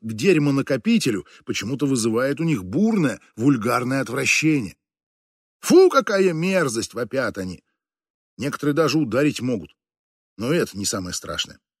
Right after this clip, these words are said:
Намного хуже, что потом, после того, как тебя унизительно окатили водой из шланга, ты осторожненько ищешь общество своего хозяина и видишь, что тебя спустили на ступеньку вниз в иерархии. Нет, новых особей в стае не появилось,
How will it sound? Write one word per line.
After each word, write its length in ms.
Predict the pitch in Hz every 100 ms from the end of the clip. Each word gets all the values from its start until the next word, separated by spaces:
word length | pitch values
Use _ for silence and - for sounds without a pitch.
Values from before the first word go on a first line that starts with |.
| _ _ _ _
Намного 340 | 104 143 170 147
хуже, 320 | 208 202 123
что 160 | -
потом, 460 | 110 107 - 202 123
после 260 | 101 - 98
того, 200 | 123 139
как 120 | 120
тебя 220 | 113 143
унизительно 800 | 131 135 135 123 196 143 127 131
окатили 500 | - - 113 170 151
водой 360 | 123 127 151 131
из 60 |
шланга, 520 | - - 151 170 123 - - -
ты 80 | 151
осторожненько 760 | 143 202 247 240 175 196 175
ищешь 540 | - 202 214 - 175 -
общество 520 | 208 196 - 160 151
своего 360 | 139 147 165 165
хозяина 560 | 156 139 196 190 151
и 120 | 139 143
видишь, 280 | 202 156
что 160 | - 147
тебя 280 | - 147 175
спустили 540 | - 160 - 180 175
на 120 | 156
ступеньку 520 | 143 - 120 160 143 143
вниз 480 | 120 135 151 139
в 100 | 117
иерархии. 680 | 127 127 127 151 131 - - - _ _ _ _ _ _ _ _
Нет, 320 | 139 123 78
новых 460 | - 151 208 208 -
особей 380 | - 196 175 190
в 40 |
стае 300 | - 185 180
не 140 | 190 185
появилось, 600 | 208 226 262 202 -